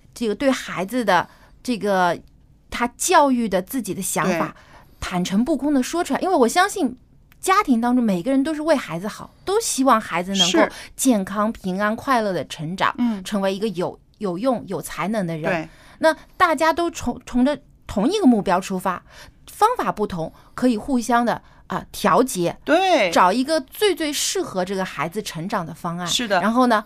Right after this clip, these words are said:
Speaker 1: 一家人要，大家要统一。
Speaker 2: 嗯。
Speaker 1: 真的思想要统一，不能你做一，我做二，结果呢，就打起来了。
Speaker 2: 是，在这个人的层面上来讲，我觉得要有沟通，有沟通才会有调节，有调节才能够做到平衡，对不对？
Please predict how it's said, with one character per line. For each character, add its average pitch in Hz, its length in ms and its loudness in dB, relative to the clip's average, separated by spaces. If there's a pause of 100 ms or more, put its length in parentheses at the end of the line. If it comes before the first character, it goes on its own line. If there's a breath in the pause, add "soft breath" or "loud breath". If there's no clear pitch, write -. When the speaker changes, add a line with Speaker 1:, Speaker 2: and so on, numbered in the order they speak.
(140)
Speaker 1:
一 269 140 -2
家 247 180 4
人 208 200 2
要， 208 220 4 (200)
大 233 160 2
家 208 120 2
要 202 80 2
统 175 300 -6
一。 170 220 -8 (100)
Speaker 2:
嗯。 190 320 -6
Speaker 1:
真 349 160 0
的 294 80 4
思 285 160 -2
想 247 160 2
要 190 100 0
统 185 160 -4
一， 180 80 -6
不 285 140 2
能 269 160 2 (220 loud breath)
你 254 200 8
做 294 220 4
一， 294 180 2
我 233 220 4
做 269 220 4
二， 277 260 4 (240 loud breath)
结 269 180 4
果 240 160 6
呢， 214 120 2 (100)
就 233 100 0 (200)
打 - 240 0
起 208 160 0
来 170 180 -4
了。 - 180 -14
Speaker 2:
是， - 340 -2 (300 loud breath)
在 233 360 2
这 214 180 -4
个 175 120 -4
人 170 160 -2
的 277 100 0
层 190 220 -6
面 202 200 -8
上 190 180 -4
来 165 160 -4
讲， 156 200 -4
我 156 100 -4
觉 160 200 -4
得 170 200 -4 (360)
要 220 140 4
有 160 100 -2
沟 180 220 -4
通， 185 360 -8 (120)
有 196 120 -2
沟 311 160 4
通 349 160 -4
才 220 180 -2
会 196 160 -8
有 147 120 -8
调 143 260 -8
节， - 340 -10
有 175 120 -4
调 170 260 0
节 180 180 -8
才 165 200 -10
能 165 120 -8
够 175 180 -10
做 - 180 -10
到 170 160 -2
平 147 360 -4
衡， 147 440 -2
对 208 100 -6
不 185 100 -8
对？ 185 240 2